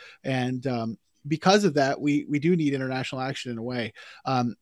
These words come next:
I talk to some friends who work in the labor movement in the States a lot. And, you know, right now in, in, in Newfoundland, where I'm cer-, currently sitting, there's, there has been a, a grocery store, the, the, uh, workers union, the U F C W, uh,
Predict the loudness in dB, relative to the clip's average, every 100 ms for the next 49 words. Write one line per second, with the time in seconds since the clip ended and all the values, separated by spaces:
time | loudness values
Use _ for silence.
0 | 0 2 6 6 6 4 4 2 -2 2
1 | 0 0 -2 -2 -2 -4 -2 0 0 -2
2 | -6 -8 -8 -8 0 2 2 0 -2 0
3 | -2 -4 -6 -16 -12 0 2 2 2 4
4 | 6 6 6 2 -2 -4 -4 -6 -2 4
5 | 4 2 -4 -2 -2 -2 -4 -10 -6 -6
6 | -6 -8 -4 -4 -4 -4 -6 -14 -2 2
7 | 4 4 2 -2 -2 -6 -8 -8 -8 -8
8 | 0 2 4 0 2 4 4 2 -2 -4
9 | -4 -4 -6 _ -8 -4 -4 -6 -10 -16
10 | -16 -16 _ -2 0 2 2 2 0 2
11 | 4 4 0 -2 -2 0 0 0 -4 -8
12 | -20 -18 -4 -2 0 -2